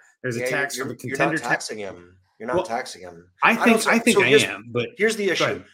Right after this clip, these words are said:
Speaker 2: I don't think that Hollywood and T are that far off.
Speaker 1: Mm.
Speaker 2: Personally, I know that
Speaker 1: I
Speaker 2: they
Speaker 1: do.
Speaker 2: are. I know that,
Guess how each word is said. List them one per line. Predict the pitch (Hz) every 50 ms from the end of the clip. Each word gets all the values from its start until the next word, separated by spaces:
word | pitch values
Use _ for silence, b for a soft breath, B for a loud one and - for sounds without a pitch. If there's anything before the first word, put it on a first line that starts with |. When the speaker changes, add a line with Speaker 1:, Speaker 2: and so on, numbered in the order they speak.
| b b -
Speaker 2:
I | 151
don't | 196 226 - -
think | - - 185 180 180
that | - 151 139 -
Hollywood | - - 143 139 143 143 143 139 135 135 139 139 131 131
and | 117 - 123 117 110
T | - - 127 117 110
are | 104 101
that | 95 104 101 107 104 - _
far | 107 101 98 92 90
off. | 85 78 - _ _ _ _ _ _ _ _ _ _ _ _ _ _ _
Speaker 1:
Mm. | 127 143 180 202 202 180 139 113
Speaker 2:
Personally, | 139 139 139 127 - 104 90 90 90 87 B B B B B
I | 147 160
know | 165 165 165 165
that | 165 180 180
Speaker 1:
I | 180
Speaker 2:
they | 135
Speaker 1:
do. | 143 160 160 143
Speaker 2:
are. | 113 110
I | 113
know | 120 135 147
that, | 151 160 -